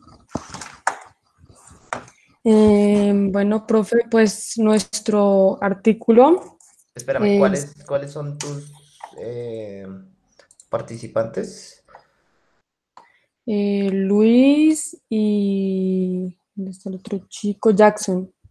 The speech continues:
Speaker 2: Listo, dale, comienza.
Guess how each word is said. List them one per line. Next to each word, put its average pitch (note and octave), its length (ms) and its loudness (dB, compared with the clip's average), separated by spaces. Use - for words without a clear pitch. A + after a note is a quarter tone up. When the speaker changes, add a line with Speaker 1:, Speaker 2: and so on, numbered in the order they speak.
Speaker 2:
Listo, - 580 -4
dale, G#2 420 0
comienza. A2 680 -6